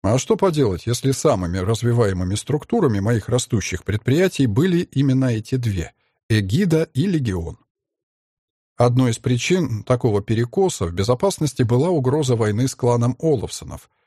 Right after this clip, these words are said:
а второй, да вы помните, что я собираюсь влезть в шкуру крупнейшего в стране алмазодобытчика. А там, боюсь, одними Олафсами не ограничится.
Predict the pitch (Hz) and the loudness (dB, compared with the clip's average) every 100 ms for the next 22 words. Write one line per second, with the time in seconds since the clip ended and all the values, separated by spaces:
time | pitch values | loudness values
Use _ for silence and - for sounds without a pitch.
0 | _ _ - 104 - 120 165 214 - _ | _ _ 0 0 2 2 2 0 -4 _
1 | _ 135 156 196 110 98 87 - 101 - | _ -4 -2 0 0 0 -2 -6 -6 0
2 | 170 240 147 135 170 156 - 123 107 120 | 2 2 2 2 2 0 -2 -2 2 2
3 | 196 - - 123 - - 202 160 123 120 | 2 0 -4 -4 -4 -2 0 0 0 0
4 | - 151 170 127 117 - 117 110 143 135 | 2 0 2 0 -2 0 0 2 2 -2
5 | _ _ 104 107 113 110 113 131 151 151 | _ _ 0 0 0 0 0 0 0 -2
6 | - - - - - _ _ _ _ _ | -2 -10 -12 -18 -20 _ _ _ _ _
7 | _ 101 101 135 180 175 175 160 151 - | _ 0 2 2 2 2 2 2 0 -2
8 | 107 107 147 156 151 135 151 143 - 135 | 0 2 2 2 2 2 2 0 0 2
9 | 131 101 131 135 120 110 90 85 - 90 | 2 2 0 0 0 0 0 -4 -6 -8
10 | - 95 90 | -2 0 0